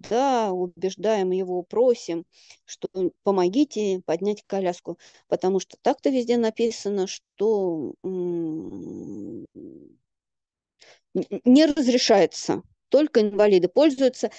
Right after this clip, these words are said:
и так эти платформы сертифицированы. Такая вот есть странная вещь. Мы с вами, м, взяли объект, где много,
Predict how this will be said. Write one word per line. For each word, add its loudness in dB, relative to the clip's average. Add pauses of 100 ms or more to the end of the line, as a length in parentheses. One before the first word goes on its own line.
(140)
и -2
так 0
эти 4
платформы 0
сертифицированы. -4 (2500)
Такая 2
вот -2
есть -4
странная 0
вещь. -6 (1500)
Мы 6
с -4
вами, 2 (680)
м, -4
взяли 0
объект, -6
где 0
много, 2